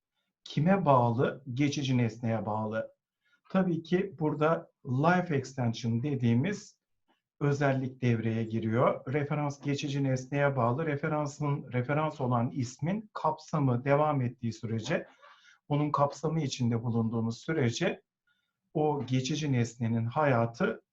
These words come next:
bitmiyor, hayatı devam ettiriliyor. O zaman geçici nesnenin değeri halen, R'nin bağlandığı geçici nesnenin halen değeri bir.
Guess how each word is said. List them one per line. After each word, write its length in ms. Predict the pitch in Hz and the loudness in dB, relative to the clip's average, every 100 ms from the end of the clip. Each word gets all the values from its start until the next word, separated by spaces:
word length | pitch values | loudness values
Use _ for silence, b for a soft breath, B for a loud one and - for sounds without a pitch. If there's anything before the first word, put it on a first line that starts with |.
| _ _ - | _ _ -12
bitmiyor, 680 | 139 147 - 104 104 110 110 | -8 -6 -8 -8 -6 -8 -8
hayatı 640 | - 117 110 - 175 - - | 0 0 0 0 0 0 -2
devam 340 | 135 131 123 117 | 2 4 4 2
ettiriliyor. 640 | 107 - 104 104 113 - _ _ _ _ b b b | -2 -6 -8 -4 -6 -6 _ _ _ _ b b b
O 100 | 143 | 0
zaman 340 | 170 170 165 | 4 4 4
geçici 400 | 160 160 170 185 | 2 -2 -2 0
nesnenin 640 | 170 131 135 127 123 131 | 0 0 0 2 2 2
değeri 320 | 156 143 135 143 | 0 0 2 2
halen, 680 | 151 175 143 135 196 220 - _ - | 2 2 4 2 2 -4 -12 _ -2
R'nin 360 | 117 117 117 | 2 2 2
bağlandığı 540 | 113 110 110 110 110 110 | 4 2 2 -2 -2 -4
geçici 420 | 117 117 - 117 | -4 -4 -4 -4
nesnenin 420 | 110 - 117 113 | -4 -4 -2 0
halen 500 | 120 147 139 123 131 | 2 2 4 2 2
değeri 440 | 135 117 131 180 131 | 2 2 2 0 0
bir. 240 | 113 - | -2 -4